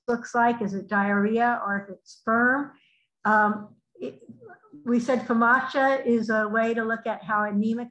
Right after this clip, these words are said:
the animal is. Also, how well the animal moves. Is the animal lagging behind the other animals? Just like an anemic person, that animal's gonna tend to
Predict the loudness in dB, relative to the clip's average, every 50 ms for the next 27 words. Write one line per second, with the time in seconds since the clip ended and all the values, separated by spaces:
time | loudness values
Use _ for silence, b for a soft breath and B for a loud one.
0 | _ -6 -4 -2 -2 -2 0 0 0 2 2 2 2 2 2 0 -4 _ _ _
1 | _ _ _ 0 2 2 2 0 -2 -8 -10 -6 -6 -4 0 0 0 2 0 0
2 | -2 -2 -2 -2 -4 -4 -4 -6 -6 -6 -6 -6 -4 -4 -2 0 0 0 -2 -6
3 | -8 -12 -10 -10 -8 -6 -4 -4 -2 -2 0 0 0 0 2 0 0 0 0 -2
4 | -4 -6 -8 -10 -10 -10 -6 -4 -2 -2 0 0 -2 -2 -2 0 0 0 0 0
5 | -2 -4 -4 -6 -6 -6 -6 -4 -2 -2 -2 -2 -4 -8 b b b b b b
6 | _ 0 0 2 2 2 0 0 0 -2 -8 -8 -6 -4 -2 -2 -2 0 0 0
7 | 0 0 0 -2 -2 -4 -4 -8 -10 -6 -4 -4 -4 -4 -6 -8 -6 -6 -4 -4
8 | -4 -4 -4 -4 -4 -4 -2 -4 -4 -6 -6 -8 -8 -8 -8 -8 -8 -6 -6 -4
9 | -4 -4 -4 -4 -6